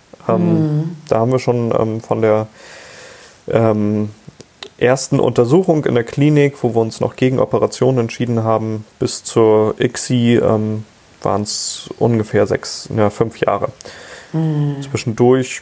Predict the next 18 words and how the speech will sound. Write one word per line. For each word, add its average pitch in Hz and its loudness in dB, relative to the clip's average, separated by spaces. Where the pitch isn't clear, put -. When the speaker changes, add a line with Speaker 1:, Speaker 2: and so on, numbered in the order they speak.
Speaker 1:
ja, 107 2
haben 117 -2
wir 113 4
es - -4
zwar - 0
auf, - -2
ähm, 110 -2
sanften 131 0
Wegen 127 2
versucht, 123 0
aber 98 -2
letztlich 104 -2
war 113 0
das - -2
unsere 110 2
ganz 110 0
aktive 117 -2
Kinderwunschzeit. 101 0